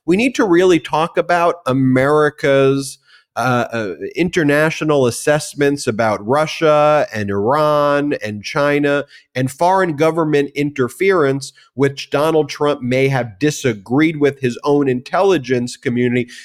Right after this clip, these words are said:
'cause Donald Trump says he wants to make that a major part of his defense. And folks, it's a hard issue, I guess, to unpack, although I think I just did it fairly easily. But the egregious nature of this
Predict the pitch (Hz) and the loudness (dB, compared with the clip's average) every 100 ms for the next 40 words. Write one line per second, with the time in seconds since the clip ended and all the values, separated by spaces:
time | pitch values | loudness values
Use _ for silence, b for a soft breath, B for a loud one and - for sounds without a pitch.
0 | B 147 135 196 202 190 202 190 175 160 | B -6 0 2 2 0 -2 -2 -4 -2
1 | 190 196 185 - 165 160 160 156 143 135 | 0 0 0 -4 -2 -2 0 -2 0 0
2 | 139 131 135 160 135 135 127 151 135 120 | 2 2 2 0 0 -2 0 0 0 0
3 | 123 113 - - 135 131 117 107 165 156 | -4 -6 -8 -4 -2 -2 -6 -2 0 0
4 | - - B B B B B _ _ _ | -2 -16 B B B B B _ _ _
5 | _ _ 185 185 160 - 180 202 175 - | _ _ -4 -2 -4 0 2 2 2 0
6 | 180 160 127 120 139 - 156 135 113 107 | 0 2 2 0 -2 -2 -2 -2 -2 -6
7 | - 123 156 123 123 117 107 131 127 117 | -6 -8 -4 0 2 2 2 -2 0 -2
8 | 113 110 120 120 120 - 123 117 107 104 | -2 -2 0 0 0 -2 0 0 -2 -4
9 | 120 185 208 131 101 104 104 131 B B | -4 -2 0 0 0 -2 -2 -4 B B
10 | B _ 151 165 156 127 151 202 226 196 | B _ -4 0 -2 0 0 0 0 0
11 | 180 156 143 156 180 160 131 123 113 120 | -2 0 0 2 0 2 2 2 2 0
12 | 120 | 0